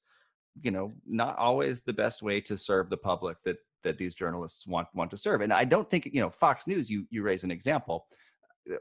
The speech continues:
Fox News, I, I, it's, it's hard for me to believe that the people at Fox News are operating in, in good faith most of the time. But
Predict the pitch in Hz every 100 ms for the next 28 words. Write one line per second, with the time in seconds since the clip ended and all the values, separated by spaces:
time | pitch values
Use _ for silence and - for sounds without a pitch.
0 | - - 170 - 156 113 90 - 90 -
1 | _ _ _ 98 - 151 143 143 131 117
2 | 95 101 101 110 85 82 - 95 95 -
3 | - 92 90 95 85 82 82 - 80 85
4 | 87 80 - - 90 92 78 156 156 -
5 | 78 - 80 65 82 76 - _ _ _
6 | 120 107 -